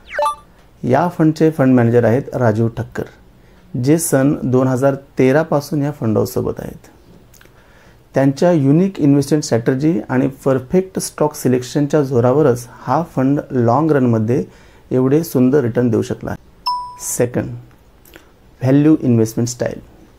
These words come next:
व्हॅल्यू इन्व्हेस्टमेंट स्टाईलमध्ये व्हॅल्यू स्टॉक्समध्ये इन्व्हेस्टमेंट केले जाते. Value stocks are those who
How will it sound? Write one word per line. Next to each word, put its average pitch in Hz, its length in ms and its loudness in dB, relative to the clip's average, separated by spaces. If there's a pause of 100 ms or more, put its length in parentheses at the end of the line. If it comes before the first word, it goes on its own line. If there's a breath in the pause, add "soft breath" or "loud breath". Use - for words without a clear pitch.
(960 soft breath)
व्हॅल्यू 147 360 2
इन्व्हेस्टमेंट 143 440 2
स्टाईलमध्ये 123 680 0 (400 soft breath)
व्हॅल्यू 127 400 2
स्टॉक्समध्ये 147 600 0
इन्व्हेस्टमेंट 117 340 0
केले 95 160 -2
जाते. - 300 -12 (840 soft breath)
Value 120 300 4
stocks 151 420 -4
are 135 180 0
those 135 320 4
who 143 300 -2